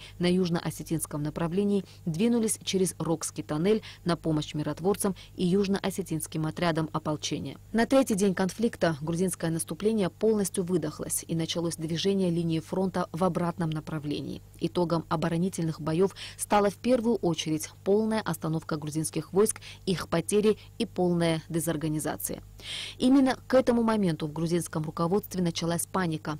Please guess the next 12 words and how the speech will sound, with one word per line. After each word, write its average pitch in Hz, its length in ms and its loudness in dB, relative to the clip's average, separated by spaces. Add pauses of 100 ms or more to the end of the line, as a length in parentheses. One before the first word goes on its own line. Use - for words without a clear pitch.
(100)
вызванная 160 540 -4
нависшей 165 580 -2
угрозой 170 420 -2
полного 196 540 0
военного 156 500 -2
поражения. 151 580 -4 (220)
И - 80 -6
сам 220 240 4
президент 185 500 2
Грузии 151 420 -2
Михаил 151 340 -4
Саакашвили 190 640 0